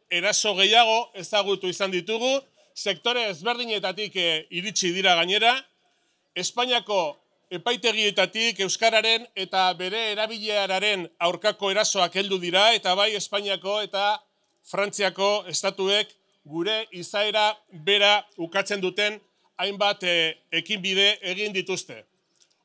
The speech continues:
Horregatik da beharrezkoa gaur bertatik hasita Euskal Herria eta gure herriaren etorkizuna eraikitzeko lanean jartzea. Gu guztion ardura da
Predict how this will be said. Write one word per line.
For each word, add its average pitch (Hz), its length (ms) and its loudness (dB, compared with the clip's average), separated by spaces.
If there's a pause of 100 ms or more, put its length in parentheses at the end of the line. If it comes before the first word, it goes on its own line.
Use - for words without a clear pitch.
Horregatik 233 760 4
da 214 160 8
beharrezkoa 208 580 4
gaur 208 200 2
bertatik 214 640 -2 (400)
hasita 208 680 4 (340)
Euskal 170 380 -2
Herria 208 560 2
eta 170 260 -2
gure 190 260 0
herriaren 202 400 2
etorkizuna 190 760 -6 (760)
eraikitzeko 196 880 0
lanean 202 580 -2
jartzea. 180 720 -4
Gu 202 320 -6
guztion 202 540 0
ardura 175 320 0
da 208 300 4